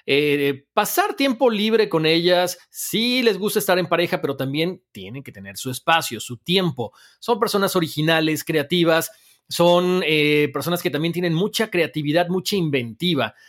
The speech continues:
De hecho, no les gusta trabajar bajo las órdenes de los demás porque ellos son líderes. Siempre están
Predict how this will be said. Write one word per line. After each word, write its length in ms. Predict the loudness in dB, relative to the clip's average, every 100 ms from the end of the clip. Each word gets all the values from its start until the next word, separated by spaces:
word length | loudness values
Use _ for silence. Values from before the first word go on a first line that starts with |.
| _
De 120 | -2
hecho, 260 | -2 2 0
no 280 | 2 2 4
les 200 | 2 2
gusta 340 | 0 0 0
trabajar 380 | 0 0 2 0
bajo 240 | 0 -2
las 160 | -6 -2
órdenes 320 | 0 0 -2
de 80 | -2
los 140 | -6
demás 360 | -6 -4 -4 -2
porque 440 | 0 0 2 -2 -2
ellos 320 | -4 -4 -4
son 180 | -2 0
líderes. 480 | 2 2 0 -2 -12 -20 -20
Siempre 340 | -8 -4 -2 -2
están 540 | 0 2 2 0 -4